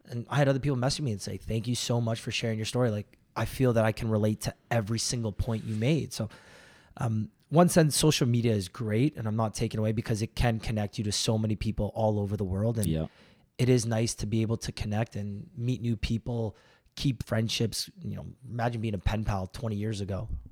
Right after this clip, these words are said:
Speaker 2: A little clo-, yeah.
Speaker 1: Imagine being a, having a pen pal twenty years ago. Takes you a f-,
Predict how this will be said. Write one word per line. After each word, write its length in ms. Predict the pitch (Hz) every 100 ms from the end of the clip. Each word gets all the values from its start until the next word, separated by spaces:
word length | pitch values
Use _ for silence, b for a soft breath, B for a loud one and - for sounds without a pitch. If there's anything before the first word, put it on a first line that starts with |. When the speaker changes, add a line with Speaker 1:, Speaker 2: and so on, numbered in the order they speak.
| -
Speaker 2:
A 20 |
little 140 | 82 73
clo-, 180 | - -
yeah. 140 | - 76 b b b b
Speaker 1:
Imagine 400 | - 127 131 117 - -
being 160 | 117 117
a, 160 | 92 -
having 240 | 107 107
a 60 | 98
pen 260 | - 110
pal 220 | 113 92
twenty 240 | 95 113 104
years 240 | 107 123
ago. 320 | 107 101 95 - _
Takes 220 | 120 -
you 120 | 107
a 20 |
f-, 180 | 101 -